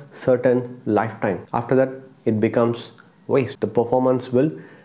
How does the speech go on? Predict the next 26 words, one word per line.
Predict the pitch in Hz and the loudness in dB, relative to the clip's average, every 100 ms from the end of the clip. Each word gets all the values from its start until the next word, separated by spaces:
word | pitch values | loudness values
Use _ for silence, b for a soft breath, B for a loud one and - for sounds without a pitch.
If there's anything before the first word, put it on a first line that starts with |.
| B - 113 | B -16 -2
drop, | 135 139 - - | 0 0 -6 -4
it | 120 113 | 0 2
will | 104 | 2
degrade, | 117 120 127 123 - - - | 2 2 4 2 -2 -14 -2
so | 120 | 2
it | 110 117 | 2 2
has | 117 | -2
to | - | 0
get | 110 135 - B B B _ | 0 0 -2 B B B _
processed. | - 101 - 110 - - | -4 -4 -2 -4 -6 -4
At | 151 156 | -2 2
this | 214 | 0
point, | 214 190 151 151 - - - - | 2 0 0 -2 -8 -20 -16 -2
there | 131 147 | 0 0
is | 147 | 2
not | 175 160 - - | 2 2 -4 -6
that | 147 160 - - - 180 | -4 -4 -8 -20 -6 0
much | 185 175 - 170 | 0 -2 -2 2
of | 165 165 - | 2 0 0
lithium | 131 131 147 147 139 | 2 4 4 4 4
ion | 135 127 | 4 4
battery | 120 120 - 127 127 127 | 2 0 0 2 2 0
which | 120 117 | 0 2
is | 127 113 | 0 0
getting | 113 117 113 | 0 2 2
generated, | 110 101 117 123 120 95 98 | 2 2 2 2 2 -2 -2